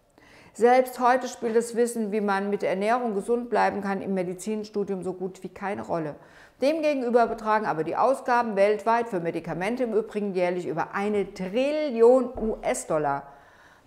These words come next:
Das ist neben O Ps das Pferd, auf das die Medizin heute setzt. Realisieren Sie die Folgen.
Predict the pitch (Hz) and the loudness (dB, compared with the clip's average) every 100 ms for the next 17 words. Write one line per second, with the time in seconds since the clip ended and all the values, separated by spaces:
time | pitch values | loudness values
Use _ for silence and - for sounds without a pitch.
0 | - 254 262 - - - 240 240 226 220 | 0 2 2 -2 -4 2 2 2 2 2
1 | 214 190 208 226 262 262 - - - - | 2 -2 0 2 2 0 -6 -20 -10 0
2 | 220 214 - - 294 277 269 - 180 170 | 0 0 -8 2 4 4 0 -2 0 0
3 | - 208 190 - 190 180 165 165 - 180 | 0 2 2 0 -2 0 0 -2 -4 -8
4 | 165 156 170 160 160 - 139 - - _ | -8 -6 -4 -4 -4 -12 -12 -12 -16 _
5 | _ _ _ _ _ _ - 233 233 233 | _ _ _ _ _ _ -2 2 4 2
6 | 220 233 269 277 254 254 254 208 165 156 | -2 0 0 0 -4 -4 -6 -2 0 -2
7 | 147 - | -4 -12